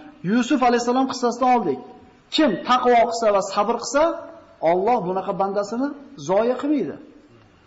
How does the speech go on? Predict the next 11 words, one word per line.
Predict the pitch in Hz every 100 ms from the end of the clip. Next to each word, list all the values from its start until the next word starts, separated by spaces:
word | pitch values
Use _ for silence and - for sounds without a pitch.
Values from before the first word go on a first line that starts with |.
| _ _ -
Kim | 330 247
taqvo | 180 233 233 233 214
qilsa, | 214 240 285 320 - -
Alloh | - 190 254
taolo | 247 247 247
mushkulini | 226 226 254 233 226
oson | 190 202 220 226
qiladi | 240 269 254
va | 254
kutmagan | - 247 247 262
joydan | 247 262 262 320